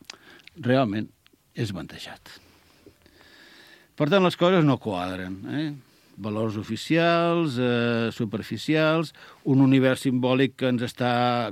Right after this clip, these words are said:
constantment reforçant en el sentit contrari, fins que arriba, al final arriben els, eh, els abusenanos i arriben al poder polític. I tothom, «Oh, com és possible?»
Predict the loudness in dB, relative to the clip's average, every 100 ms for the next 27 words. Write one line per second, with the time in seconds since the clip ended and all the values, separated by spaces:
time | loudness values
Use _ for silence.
0 | -4 -4 -2 0 0 0 -2 -4 -4 -2
1 | -2 -2 -2 -2 -2 -2 -2 0 2 2
2 | 0 -4 -16 -20 -20 -20 -20 _ -8 0
3 | 2 2 4 4 4 2 0 -2 2 4
4 | 4 4 4 4 4 4 2 2 2 0
5 | -2 -8 -8 -6 0 2 4 4 4 4
6 | 2 -2 -6 -14 _ _ _ _ 0 2
7 | 4 4 2 2 2 2 0 -2 0 -4
8 | -8 -14 _ _ _ _ _ _ _ 0
9 | 2 2 2 -2 -6 _ _ _ -2 0
10 | 2 -2 -4 -6 -6 -8 -4 -2 0 2
11 | 0